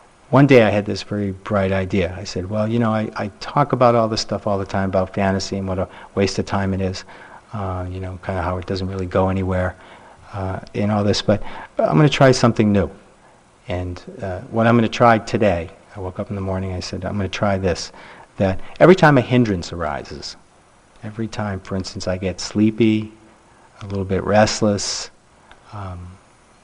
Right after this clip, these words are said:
you know, whatever the hindrance might be, a little bit of resistance to what's happening, I was gonna generate a fantasy and see what would happen. See,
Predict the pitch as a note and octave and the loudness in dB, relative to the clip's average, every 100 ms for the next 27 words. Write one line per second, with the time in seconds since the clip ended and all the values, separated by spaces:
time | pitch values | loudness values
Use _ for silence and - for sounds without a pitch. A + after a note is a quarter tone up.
0 | - B2+ A2 G2 - _ D#3 C#3 B2+ A#2 | -12 -10 -10 -12 -20 _ -6 -6 -4 -4
1 | G2+ G#2 F#2+ F2+ - F#2 F#2+ F#2+ G#2 G2+ | -2 -2 -2 -6 -6 -6 -4 0 0 2
2 | G2 G2 F#2 A2 A2 - G#2 - G2+ G2+ | 2 0 4 4 4 0 -2 -2 -2 -2
3 | - G2+ - G#2 G2+ - - - - _ | 0 -2 0 -2 -2 -8 -20 -20 -20 _
4 | - - C3 B2+ B2 A2 A2 G2+ F#2+ - | 0 6 6 6 4 6 4 2 -2 -4
5 | F#2 F2+ - F#2 - _ _ _ _ - | -8 -8 -10 -12 -16 _ _ _ _ -12
6 | F2+ - F#2+ - F2 D#2 - - _ _ | -10 -8 -8 -8 -8 -10 -12 -20 _ _
7 | _ _ _ _ - - A2+ G#2 | _ _ _ _ -12 0 2 2